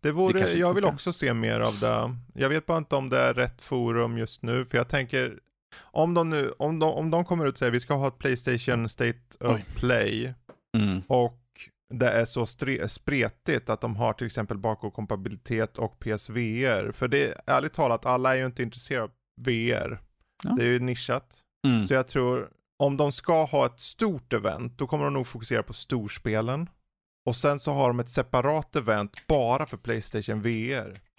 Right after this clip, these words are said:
Speaker 1: Eh, med det sagt, om de har en två timmars stream på Play, eh, State of Play, kör i vind. Men om de bara har trettio minuter och de ska ha hälften av det på P S V R, då tror jag folk kommer bli jävligt besvikna.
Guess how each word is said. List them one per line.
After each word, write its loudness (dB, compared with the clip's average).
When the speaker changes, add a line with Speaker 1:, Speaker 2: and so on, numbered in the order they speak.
Speaker 1:
Eh, -6
med 2
det 2
sagt, 0
om 0
de 0
har 4
en -2
två 0
timmars -4
stream 0
på -12
Play, -4
eh, 0
State -2
of -12
Play, -8
kör 2
i 0
vind. -6
Men 2
om 4
de 0
bara 4
har -2
trettio -8
minuter 0
och -4
de 2
ska -2
ha 2
hälften -2
av 2
det 2
på -8
P -2
S -2
V 0
R, 2
då -2
tror 0
jag 2
folk -4
kommer -6
bli -4
jävligt -4
besvikna. -8